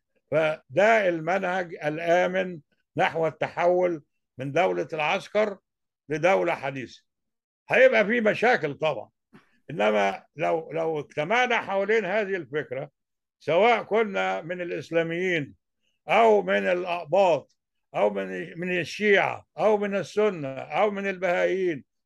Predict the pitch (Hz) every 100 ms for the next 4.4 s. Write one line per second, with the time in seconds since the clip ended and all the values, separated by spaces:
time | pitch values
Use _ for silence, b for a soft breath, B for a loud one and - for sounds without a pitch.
0 | 143 196 202 196 185 208 190 196 185 202
1 | 214 143 107 _ _ _ 170 220 247 220
2 | 202 196 165 208 240 226 226 208 196 185
3 | 190 180 175 170 160 190 202 208 180 -
4 | 160 175 180 117